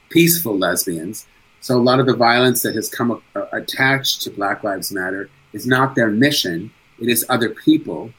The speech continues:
who sometimes you wonder why they haven't set the whole, you know, country on fire. If you watch anything that has to do with African Americans coming to this country, anything to do with Black history, the idea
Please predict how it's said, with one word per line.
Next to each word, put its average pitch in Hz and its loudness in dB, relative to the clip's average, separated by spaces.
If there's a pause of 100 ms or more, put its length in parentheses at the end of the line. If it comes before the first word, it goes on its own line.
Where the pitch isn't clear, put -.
(260)
who 123 0
sometimes 123 2
you 120 2
wonder 120 4
why 110 0
they 110 -2
haven't 110 -4
set - -4
the 113 -8
whole, 123 0 (280)
you 117 -6
know, 101 -6
country 156 -2
on 95 -2
fire. 90 -4 (220)
If 107 -12
you 127 0
watch 107 -2
anything 160 2
that 113 -2
has 98 -2
to 98 -10
do 104 -2
with 104 -2
African 104 -6
Americans 104 -4 (420)
coming 113 2
to 110 2
this 110 0
country, 101 -2
anything 151 2
to 110 -2
do 107 0
with 101 0
Black 90 -4
history, 80 -8 (460)
the 120 0
idea 117 4